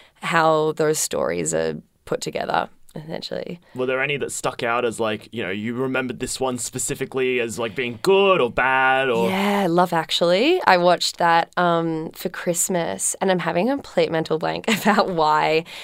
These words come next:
Speaker 1: but I know that, like, so many of the relationships in Love Actually are just sort of, they're, well, they're so, like, um,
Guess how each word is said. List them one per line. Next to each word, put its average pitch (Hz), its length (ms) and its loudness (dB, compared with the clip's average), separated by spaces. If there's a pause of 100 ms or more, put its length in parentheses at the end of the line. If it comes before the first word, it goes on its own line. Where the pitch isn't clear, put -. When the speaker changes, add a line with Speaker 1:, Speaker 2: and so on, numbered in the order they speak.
(120)
Speaker 1:
but 208 120 8
I 208 60 8
know 190 240 6
that, 220 160 2
like, 196 140 2
so 170 280 4
many 170 180 2
of - 60 -8
the 208 100 -4
relationships 156 760 0
in 165 80 -2
Love 151 160 0
Actually 151 760 -2 (880)
are 190 60 0
just 175 240 2
sort 214 220 4
of, 214 360 0
they're, 220 220 6
well, 247 180 4
they're 247 140 4
so, 240 600 2
like, 175 360 2
um, 156 600 0